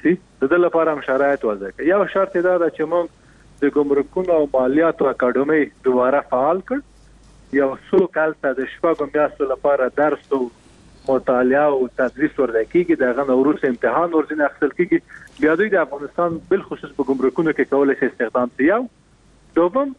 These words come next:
استخدام مو چې کړی تر دې نیټې پورې، البته زه چې کومې خبرې کوم، د دې وروستیو دریو کلونو په استازیتوب. دا چې مخکې څوارلس کاله څه مسله وه جدا، اما زه د وروستیو دریو کالو خبره کوم.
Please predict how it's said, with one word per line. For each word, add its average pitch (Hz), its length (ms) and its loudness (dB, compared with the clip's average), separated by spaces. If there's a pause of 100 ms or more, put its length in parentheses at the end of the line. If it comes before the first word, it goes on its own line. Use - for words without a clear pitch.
استخدام 175 640 -2
مو 190 60 0
چې - 140 -4
کړی 165 300 0
تر 147 80 2
دې 160 220 0
نیټې 151 320 2
پورې، 135 260 2
البته 170 320 0
زه 185 100 -4
چې 208 200 -4
کومې 196 160 0
خبرې 165 440 0
کوم، 190 160 2 (500)
د 135 100 2
دې - 40 2
وروستیو 135 600 2
دریو 165 400 2
کلونو 135 360 -6
په 120 120 -6
استازیتوب. 104 720 -8 (240)
دا 143 100 2
چې 143 100 -4
مخکې 185 440 0
څوارلس 208 380 2
کاله 185 240 0
څه - 120 -4
مسله 160 380 0
وه 160 140 2
جدا، 127 360 0 (340)
اما 139 260 0
زه 190 280 4
د 165 60 0
وروستیو 147 420 2
دریو 160 300 2
کالو 156 640 0
خبره 120 360 0
کوم. 107 240 -4